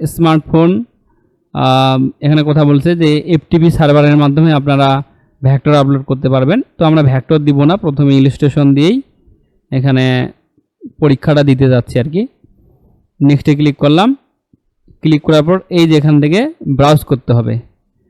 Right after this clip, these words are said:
তো ব্রাউজের থেকে আমি এগুলো দিয়ে দেই।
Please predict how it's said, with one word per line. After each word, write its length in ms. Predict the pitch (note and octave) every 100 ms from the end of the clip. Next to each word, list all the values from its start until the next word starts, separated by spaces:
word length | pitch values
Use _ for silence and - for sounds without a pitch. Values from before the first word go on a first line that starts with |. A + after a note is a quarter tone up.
| _ _ -
তো 60 |
ব্রাউজের 400 | C3 C#3 D3 D#3 D3
থেকে 320 | - D3 E3+
আমি 360 | G3+ D3 F3+ C#4+ - -
এগুলো 440 | C#3 C3+ C3+ C3+ - _ _ C#3+
দিয়ে 200 | C3+ C3+
দেই। 240 | C3 E3+